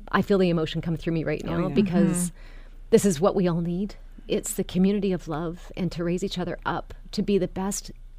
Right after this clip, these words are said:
Speaker 1: version, the best human that we can possibly be, to be one of those, you know, eight billion cells on this planet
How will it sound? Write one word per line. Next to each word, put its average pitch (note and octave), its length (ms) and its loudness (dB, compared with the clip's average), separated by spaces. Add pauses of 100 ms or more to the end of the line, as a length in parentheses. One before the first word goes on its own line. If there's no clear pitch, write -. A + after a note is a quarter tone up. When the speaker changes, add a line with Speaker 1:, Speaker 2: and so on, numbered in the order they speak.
(200)
Speaker 1:
version, E3+ 680 2
the F3 80 -2
best G3+ 360 0
human G3+ 360 4
that F3+ 120 -2
we - 80 -4
can E3 160 -6
possibly E3 400 -4
be, E3 320 -8 (360)
to - 60 -4
be G3 120 6
one F#3 160 4
of F#3 80 4
those, F3 340 2 (380)
you G3 80 4
know, F#3 200 4
eight F#3 280 2
billion F3+ 340 2
cells E3 380 -2
on E3 140 0
this E3 140 -2
planet - 600 -4